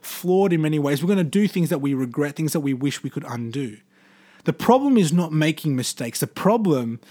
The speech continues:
is making the same mistake more than once. And often that's because we don't learn from our first mistake that we made. And so it's important that when we have the chance to reflect and think about how you would go about that conversation that was difficult, that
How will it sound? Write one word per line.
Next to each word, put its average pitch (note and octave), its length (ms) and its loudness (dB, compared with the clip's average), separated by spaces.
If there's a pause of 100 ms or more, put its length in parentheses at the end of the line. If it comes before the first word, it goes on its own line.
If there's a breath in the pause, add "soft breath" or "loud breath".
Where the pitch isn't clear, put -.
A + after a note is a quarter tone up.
(200 loud breath)
is C3+ 140 -2
making F3 320 4
the C#3+ 80 2
same F3 320 0
mistake C3 520 -2
more A#2 240 -4
than A2+ 180 -6
once. - 400 -14 (760 soft breath)
And C#3+ 220 -2
often G#3+ 380 4
that's E3+ 200 2
because D#3 380 0
we D3+ 120 0
don't D#3+ 260 0
learn D3 280 0
from C3+ 180 -4
our A#2+ 120 -4
first - 480 -10 (140)
mistake A2 360 -10
that A#2+ 120 -14
we A#2 100 -10
made. B2+ 280 -2
And B2+ 100 -4
so D3 200 2 (240 loud breath)
it's E3 160 -2
important F#3+ 460 2
that C#3+ 120 -4 (240)
when D#3+ 160 0
we D3 80 0
have G3+ 300 -4
the F3+ 80 -2
chance F#3+ 400 -2
to F3+ 100 -2
reflect - 600 -4 (340 soft breath)
and D3+ 120 -4
think B3 180 2
about E3+ 260 2
how G3 280 -2
you G#3 140 4
would E3 120 2
go F3 160 0
about F3 460 -4 (180 loud breath)
that D3 200 -8
conversation E3+ 680 0
that C3 140 -6
was C3 120 -4
difficult, C#3 540 -4
that B2+ 200 -6